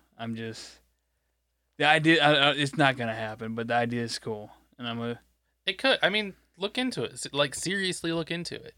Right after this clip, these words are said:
Speaker 2: you know,
Speaker 1: I
Speaker 2: instead
Speaker 1: just
Speaker 2: of just daydreaming about it.
Speaker 1: I just don't know if I can get the two hundred grand.
Speaker 2: Yeah, but you don't know until you try, right?
Speaker 1: Yeah.
Speaker 2: And that's what it is. Like, and, and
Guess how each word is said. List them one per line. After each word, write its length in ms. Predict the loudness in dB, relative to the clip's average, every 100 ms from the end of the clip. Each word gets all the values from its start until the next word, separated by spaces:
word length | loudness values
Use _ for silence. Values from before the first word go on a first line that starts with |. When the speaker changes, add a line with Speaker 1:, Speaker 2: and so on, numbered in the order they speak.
| -14
Speaker 2:
you 80 | -8
know, 140 | -4
Speaker 1:
I 60 | -4
Speaker 2:
instead 220 | -2 0
Speaker 1:
just 20 |
Speaker 2:
of 80 | 0
just 360 | -4 -10 -14 -6
daydreaming 540 | -6 -4 -8 -8 -10
about 240 | -6 -4
it. 140 | -6 -10 _ _ -6
Speaker 1:
I 120 | -4
just 140 | -2 0
don't 140 | 2
know 160 | 4 4
if 60 |
I 100 | 4
can 100 | 2
get 160 | 0 -2
the 160 | -4 -8 _ _ -6
two 100 | -6
hundred 200 | -4 -6
grand. 320 | -6 -6 -8 _ _ _
Speaker 2:
Yeah, 160 | -14 -12
but 180 | -12 -10
you 40 |
don't 120 | -8
know 80 | -8
until 180 | -10 -14
you 60 | -8
try, 400 | 0 0 0 -10 -12
right? 220 | -10 -10 -12 _ _ _ _ _ _ _ _ _ _ _ _ -2
Speaker 1:
Yeah. 60 |
Speaker 2:
And 160 | 0 0
that's 120 | -2
what 80 | 0
it 60 | 0
is. 240 | 0 -4 -18 -20 _ 0
Like, 220 | 2 4
and, 180 | 4 4
and 320 | 4 2 -2